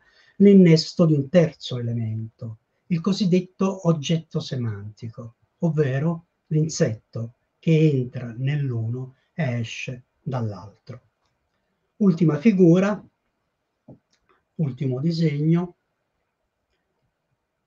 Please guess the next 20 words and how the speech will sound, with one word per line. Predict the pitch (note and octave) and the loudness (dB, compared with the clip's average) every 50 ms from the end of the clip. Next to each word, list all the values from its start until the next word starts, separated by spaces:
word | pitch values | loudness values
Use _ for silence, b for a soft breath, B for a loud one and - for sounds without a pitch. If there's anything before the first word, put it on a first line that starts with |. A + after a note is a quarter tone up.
| _ _ _ _ _ _ _ _ _ _ _ _ _ | _ _ _ _ _ _ _ _ _ _ _ _ _
sono | - - - F#3 E3+ D#3+ C#3 C3+ C3 B2 B2 A#2+ A#2+ A#2 A#2 A2+ _ _ _ _ _ | -12 -2 2 4 4 4 4 4 2 0 0 -4 -6 -8 -10 -12 _ _ _ _ _
due | _ - C#3 C3 C3+ C#3 C3 | _ -12 -6 -2 -2 -2 0
figure, | - F#3+ E3+ D#3 D3 C#3 C3+ C3+ C#3 D3+ D#3+ E3 E3+ - _ _ _ _ _ _ _ | 0 -2 -2 -2 -2 -2 -2 -2 0 -2 -2 -2 -4 -6 _ _ _ _ _ _ _
atteggiamento | - D#3+ - - D#3+ C#3+ C3 C#3+ C#3+ C#3+ C3+ B2 C3+ | -12 -10 -4 -2 -2 -2 -2 -2 -4 -4 -4 -6 -6
di | C3+ D3 | -6 -8
sfida, | D#3 - - - - - D3+ C3+ C3+ C#3 C#3 D3+ D#3 D#3 D#3 D#3 | -8 -10 -12 -12 -6 -4 -4 -2 -2 -4 -4 -4 -4 -4 -4 -6
si | - - E3 | -6 -8 -6
guardano | C3+ C#3 C3+ C3+ C3 B2+ B2 C3 B2+ B2+ B2 | -6 -4 -4 -4 -6 -6 -6 -8 -8 -8 -8
in | B2 - | -10 -8
cagnesco | - D3+ D3 D3 D3 C#3+ C3+ C3 B2+ A2+ - - - - - D#3+ D3 D3 C#3+ - _ _ _ _ _ _ _ _ _ _ _ _ _ _ _ | -8 -8 -6 -6 -6 -6 -6 -6 -6 -8 -10 -12 -12 -12 -10 -8 -8 -8 -8 -12 _ _ _ _ _ _ _ _ _ _ _ _ _ _ _
e | - F3 E3+ E3 E3 E3 | 0 2 4 6 6 8
non | E3 F#3+ G#3+ A3 | 8 8 6 6
dicono: | G3+ F#3+ D3+ C#3+ C#3 C3+ B2+ B2 | 4 2 0 0 -2 -4 -4 -4
"Guarda, | C3+ C#3 C3 C3 C3 B2+ A#2+ A#2 B2 B2 A#2+ A#2 A#2+ | -4 -4 -4 -4 -4 -6 -8 -8 -8 -8 -8 -8 -6
io | C3 C3 C3 C3 B2+ B2 | -4 0 0 0 0 -2
sono | A#2+ - - C3 C3 B2+ B2+ B2+ B2 B2 A#2 | -4 -6 -4 -2 0 0 2 2 0 -2 -2
più | A#2+ - A#2+ | -4 -8 -10
forte | A#2 - - C3 B2 A#2 - - C3+ B2 | -10 -8 -8 -8 -8 -8 -10 -10 -8 -8
di | B2 A#2 | -8 -10
te". | A#2 - A#2 A2+ A2 A2 | -10 -8 -6 -6 -6 -8